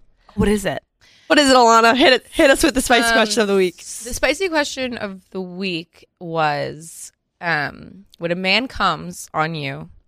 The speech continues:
Speaker 3: who cleans it? And when? And why, I guess.
Speaker 2: I love this question 'cause I feel like it's so controversial to what males and females think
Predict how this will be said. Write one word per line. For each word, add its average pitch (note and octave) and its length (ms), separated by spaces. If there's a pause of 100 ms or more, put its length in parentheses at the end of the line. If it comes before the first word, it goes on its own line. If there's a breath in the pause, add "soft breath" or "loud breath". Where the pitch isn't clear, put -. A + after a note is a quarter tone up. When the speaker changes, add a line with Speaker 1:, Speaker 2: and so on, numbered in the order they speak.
(300)
Speaker 3:
who A3+ 300
cleans E3+ 440
it? - 160 (580)
And F#3+ 80
when? D#3 500 (920)
And D#3 440 (120)
why, - 360 (160)
I - 60
guess. - 460 (480)
Speaker 2:
I C#4 80
love A3+ 200
this A#3 140
question C4+ 300
'cause C4 60
I A3+ 100
feel G3+ 140
like G#3 120
it's A#3+ 160
so F3+ 160
controversial F3+ 680
to - 200
what F#3 200
males F#3 320
and F#3+ 120
females G3 360
think F#3+ 320